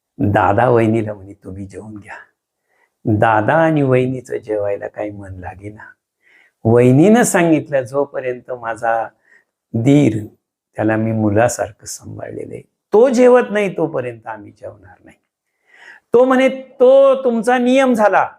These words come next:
पण आज मी सांगतो, जेवा. परंतु दादा जेवायला बसले, पण वहिनी काही जेवायला बसेना.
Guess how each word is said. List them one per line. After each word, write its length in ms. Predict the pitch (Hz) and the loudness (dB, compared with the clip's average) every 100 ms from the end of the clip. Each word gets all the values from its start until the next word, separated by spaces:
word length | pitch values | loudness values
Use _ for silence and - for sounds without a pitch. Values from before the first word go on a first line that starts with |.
| _ 180 | _ -4
पण 120 | 190 - | -4 0
आज 380 | 170 233 269 254 | 2 4 4 4
मी 160 | 247 | 2
सांगतो, 440 | 202 190 180 160 139 | 2 0 0 0 0
जेवा. 300 | 175 156 107 - _ _ _ _ _ _ _ _ _ _ _ _ _ _ | 2 2 0 -8 _ _ _ _ _ _ _ _ _ _ _ _ _ _
परंतु 580 | 120 123 123 123 123 113 | 2 2 2 0 0 0
दादा 360 | 110 107 135 160 | 0 2 2 0
जेवायला 500 | 135 127 123 120 120 | 2 2 2 -2 -8
बसले, 380 | - - 113 | -10 -16 -14
पण 160 | 107 113 | -14 -12
वहिनी 420 | 107 104 104 117 | -10 -6 -6 -6
काही 240 | 120 104 101 | -10 -8 -10
जेवायला 500 | 98 92 92 92 98 | -10 -12 -12 -14 -16
बसेना. 520 | 107 - 117 95 | -18 -18 -16 -18